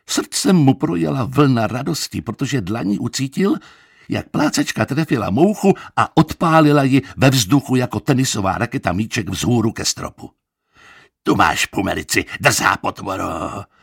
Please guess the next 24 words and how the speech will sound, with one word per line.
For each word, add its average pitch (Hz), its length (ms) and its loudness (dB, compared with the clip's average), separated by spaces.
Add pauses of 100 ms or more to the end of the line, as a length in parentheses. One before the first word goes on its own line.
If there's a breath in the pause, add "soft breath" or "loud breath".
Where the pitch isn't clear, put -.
(340 loud breath)
zamumlal 110 720 2 (400 loud breath)
a 247 280 -2
znovu 220 420 0
se 170 160 -4
propadl 147 420 -2
do 131 160 -8
snu, 90 340 -4 (400 loud breath)
v 90 120 -6
němž 107 280 2
právě 107 500 -2
zatýkal 101 640 -4
bandu 98 340 0
vpisovačů 101 720 -4
poznámek 104 640 -4
tužkou 113 520 0 (280 loud breath)
do 95 160 -2
vypůjčených 107 640 -4
knížek, 175 540 -2 (260 loud breath)
což 208 220 -6
považoval 120 720 0
za 104 180 -4
zvláště - 720 -6
odporný - 580 -10
zločin. - 540 -10